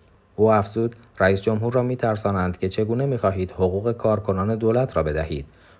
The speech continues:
به جای افزایش قیمت بنزین کسی به ایشان مشاوره نمی‌دهد که اگر فقط مانع یک فسادی مانند فساد چای دبش شوید،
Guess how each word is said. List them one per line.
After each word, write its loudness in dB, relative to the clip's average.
به -2
جای 2
افزایش 0
قیمت -2
بنزین -2
کسی -2
به -2
ایشان -2
مشاوره -2
نمی‌دهد -2
که -6
اگر -2
فقط 0
مانع 0
یک -2
فسادی 0
مانند 0
فساد -2
چای 0
دبش -2
شوید، -4